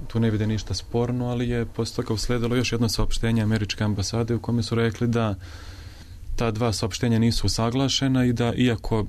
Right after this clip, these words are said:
za sada ne vide ništa što bi moglo biti potencijalno opasno, Amerikanci ne vide prostor za davanje, e,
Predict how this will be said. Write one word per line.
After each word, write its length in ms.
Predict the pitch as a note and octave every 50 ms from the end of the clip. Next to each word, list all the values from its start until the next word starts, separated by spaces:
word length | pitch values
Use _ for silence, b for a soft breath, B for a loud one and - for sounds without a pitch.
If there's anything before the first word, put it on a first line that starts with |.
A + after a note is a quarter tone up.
| - -
za 140 | G2 G#2
sada 340 | F#2+ - - C3+ B2+ A#2 A2
ne 160 | G#2 G#2 G#2+
vide 280 | G2+ G#2+ G#2 F#2+ G2 G2
ništa 320 | G2+ G#2+ G2+ F#2+ - -
što 180 | G2 - - G2+
bi 80 | F#2 G2+
moglo 220 | G#2+ G#2 G#2 G2+
biti 220 | G2 G#2+ G2+ -
potencijalno 600 | - - A2 - - A2 G2 - G#2 G2 G2+ G#2+
opasno, 520 | A2+ A2 - B2 B2+ A#2 - - C3 A#2 G#2 B B B B B B B B B B B B B B -
Amerikanci 640 | A#2 A#2 A#2 A2 A2 G2+ - A#2 A#2 A2 G2 - A#2
ne 120 | A#2 A#2
vide 180 | A2+ - G#2+ G2+
prostor 480 | - G2+ G#2+ G#2 F#2+ F2 - G#2+ G2
za 160 | F#2 F#2+ G2+ G2
davanje, 460 | F#2+ G#2 G#2 G2 G2+ G2+ G2 G2 G2
e, 100 | F#2+